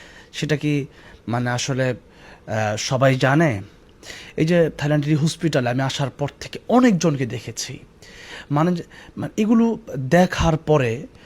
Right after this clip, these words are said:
আহ, সত্যিকারের দেশপ্রেমিক কারা, দেশের জন্য জুলাই কী হয়েছিল, এটা সবাই জানে না। আওয়ামী লীগের যে সমস্ত লোকেরা, আহ, মাঝে মধ্যে তারা তাদের কথা বলে, "দেশে আসবে, ওইটা করবে, এটা করবে," সে,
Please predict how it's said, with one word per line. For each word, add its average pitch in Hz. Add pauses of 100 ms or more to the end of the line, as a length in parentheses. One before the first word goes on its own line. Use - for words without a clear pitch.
(240)
আহ, 110
সত্যিকারের 202
দেশপ্রেমিক 175
কারা, 107 (440)
দেশের 151
জন্য 160
জুলাই 151 (120)
কী 196
হয়েছিল, 123 (320)
এটা 160
সবাই 147
জানে 113
না। - (960)
আওয়ামী 190
লীগের 185
যে 180
সমস্ত 175
লোকেরা, 139
আহ, -
মাঝে 135
মধ্যে 139
তারা 131
তাদের 131
কথা 131
বলে, 127
"দেশে 120
আসবে, 110
ওইটা 123
করবে, 120
এটা 120
করবে," 110
সে, -